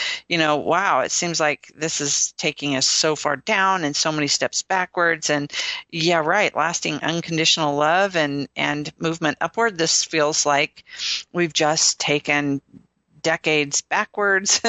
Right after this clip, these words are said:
<laughs> centuries backwards. So how do we find the best ways to truly be there for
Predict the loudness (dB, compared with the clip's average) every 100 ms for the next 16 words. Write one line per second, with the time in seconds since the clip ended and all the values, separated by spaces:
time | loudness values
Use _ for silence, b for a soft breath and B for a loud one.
0 | 2 0 -2 -6 -2 0 0 0 0 0
1 | 0 0 -2 -2 -2 0 0 -2 0 2
2 | 0 -2 B B -6 -2 -2 0 0 0
3 | 0 2 2 0 -4 -2 0 0 -2 -2
4 | -4 -2 -4 -2 -6 -4 -4 -2 -2 -4
5 | _ _ _ -10